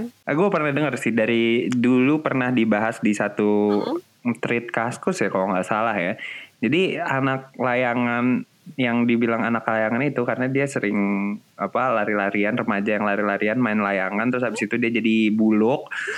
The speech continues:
Speaker 1: rambutnya kayak coklat-coklat gimana gitu, nggak terurus. Nah, itulah muncul dari situ kalau nggak salah ya, tapi gue nggak menemu sih sekarang <laughs> threadnya di mana.
Speaker 2: Ah, jadi pokoknya anak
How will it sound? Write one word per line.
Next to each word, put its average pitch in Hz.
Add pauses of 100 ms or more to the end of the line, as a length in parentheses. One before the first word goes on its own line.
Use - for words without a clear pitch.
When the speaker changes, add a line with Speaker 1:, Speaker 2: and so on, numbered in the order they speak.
(160)
Speaker 1:
rambutnya 107
kayak 101
coklat-coklat 101
gimana 101
gitu, 107
nggak 127
terurus. 101
Nah, 101
itulah 104
muncul 101
dari 95
situ 101
kalau 101
nggak 104
salah 151
ya, 104
tapi 123
gue 151
nggak 131
menemu 117
sih -
sekarang 98
<laughs> 127
threadnya 104
di 104
mana. 95 (380)
Speaker 2:
Ah, 226 (300)
jadi 262
pokoknya 302 (400)
anak 226